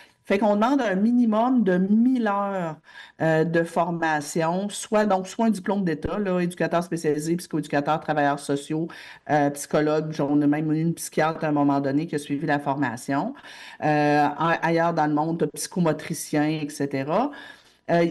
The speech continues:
on accepte aussi, tu sais, des, des, des, euh, des formations connexes, là, comme, euh, euh,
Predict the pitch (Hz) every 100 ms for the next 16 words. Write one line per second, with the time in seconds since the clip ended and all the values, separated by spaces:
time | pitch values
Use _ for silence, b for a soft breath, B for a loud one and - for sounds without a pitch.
0 | 170 196 185 185 302 302 214 214 339 330
1 | 285 196 180 180 156 156 - - _ -
2 | 165 165 160 151 165 196 190 180 220 220
3 | 180 165 185 - - 170 165 165 151 151
4 | 147 147 143 143 B B 143 147